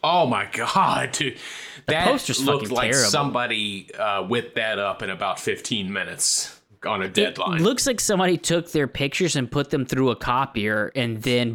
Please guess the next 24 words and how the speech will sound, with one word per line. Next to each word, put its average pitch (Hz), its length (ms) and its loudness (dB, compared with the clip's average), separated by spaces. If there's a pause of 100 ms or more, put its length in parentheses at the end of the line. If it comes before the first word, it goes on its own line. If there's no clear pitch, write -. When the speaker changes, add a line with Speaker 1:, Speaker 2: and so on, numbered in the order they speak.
Speaker 2:
blew 135 300 4
it 120 100 4
up 117 340 0
and 110 220 -2
put, 127 240 -2
like, 110 300 -2
some 107 180 -4
type 117 320 -2
over. 110 160 0
I'm 107 80 -2
like, 107 160 -4 (460)
there's 143 200 0
nothing 175 480 0
about 131 360 0
this 123 180 -2
that 123 140 -2
makes 107 240 -2
any 107 180 -4
sense. 95 320 -6
Like, 113 140 -2
it's 117 180 -4
so 131 600 2 (340)
bad. 92 500 -6 (280)
Yeah. 104 300 -4